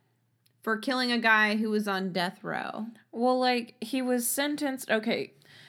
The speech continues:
Speaker 2: so he was sentenced to death, and then they, South Carolina, chose to do away with his death penalty because of the Supreme Court or whatever. So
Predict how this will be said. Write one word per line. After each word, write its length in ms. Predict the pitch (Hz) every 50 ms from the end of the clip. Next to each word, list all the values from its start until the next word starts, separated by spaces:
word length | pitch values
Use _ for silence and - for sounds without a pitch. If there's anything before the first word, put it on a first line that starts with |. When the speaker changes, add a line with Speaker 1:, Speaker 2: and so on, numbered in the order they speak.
| - _
Speaker 2:
so 560 | - - - - 277 254 247 247 240 233 - - - - - - _ _ _
he 180 | - 214 - 277
was 160 | 254 262 262
sentenced 380 | - 302 320 320 339 320 - -
to 60 | -
death, 480 | 240 214 214 190 180 170 180 - - - - -
and 240 | 202 202 196 196
then 420 | 190 190 185 185 185 180 180 170 - -
they, 680 | 190 185 190 185 180 180 180 180 180 175 170 151 - -
South 320 | - - 202 180 180 -
Carolina, 500 | - 196 185 180 180 175 170 170 165 165
chose 320 | 160 - - 175 165 165 -
to 80 | 170
do 180 | 165 170 165 160
away 280 | 156 151 151 143 147 147
with 340 | 143 139 151 151 151 151 - - _ _ _ _ _ _ _ _ _ -
his 220 | 208 165 175 185
death 280 | - 143 139 - - -
penalty 360 | - 160 160 160 - 175 156
because 340 | 151 156 156 - 175 165 170
of 100 | 160 -
the 100 | 170 170
Supreme 380 | - - - - 170 165 160
Court 220 | 165 - 170 160 156
or 40 |
whatever. 440 | 143 147 139 135 131 131 127 131 - - - - - - - - _
So 640 | - - - - 233 214 208 202 202 202 196 -